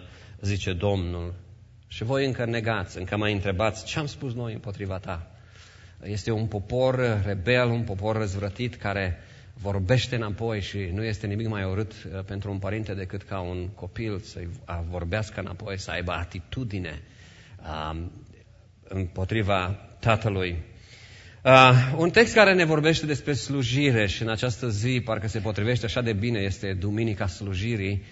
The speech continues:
și am, uh, uh, vrut să predic în această duminică pe marginea acestui text. Dacă suntem sinceri, frați și surori, vom recunoaște că din punct de vedere omenesc slujirea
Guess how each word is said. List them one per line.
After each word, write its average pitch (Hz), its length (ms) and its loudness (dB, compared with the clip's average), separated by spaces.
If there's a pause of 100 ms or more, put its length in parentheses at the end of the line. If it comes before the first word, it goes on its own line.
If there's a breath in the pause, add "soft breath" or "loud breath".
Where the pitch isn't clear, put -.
(280 loud breath)
și 98 500 -2
am, 95 240 -2
uh, 87 1040 -4
uh, 87 60 -2 (880)
vrut 120 260 2
să 120 100 0
predic 120 300 4
în 104 60 2
această 107 300 2
duminică 110 500 4
pe 104 340 0
marginea 104 440 2
acestui 107 360 -2
text. 90 460 -4 (440 loud breath)
Dacă 175 240 10
suntem 226 360 8
sinceri, 135 680 6
frați 139 260 6
și 143 80 2
surori, 147 300 6
vom 139 180 8
recunoaște 147 520 4
că 143 120 4
din 135 140 6
punct 165 200 2
de 156 80 8
vedere 143 340 6
omenesc 139 760 4
slujirea 131 1000 4